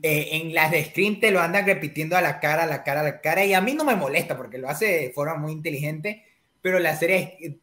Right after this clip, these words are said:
eh, lo maneja de una forma más sutil,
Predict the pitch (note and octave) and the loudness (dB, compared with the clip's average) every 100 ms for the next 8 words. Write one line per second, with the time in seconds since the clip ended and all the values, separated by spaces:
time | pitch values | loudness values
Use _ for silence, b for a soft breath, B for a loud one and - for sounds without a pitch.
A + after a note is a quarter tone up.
0 | - D3+ D3 D3 C#3+ C#3 D#3+ E3+ E3 D#3+ | -4 -2 0 -2 -4 -6 -6 -4 -6 -4
1 | D#3 D#3+ E3 D3+ D3+ D3+ - _ C3+ A#2+ | -4 -4 -2 -2 -4 -6 -12 _ -12 -10
2 | G2 | -12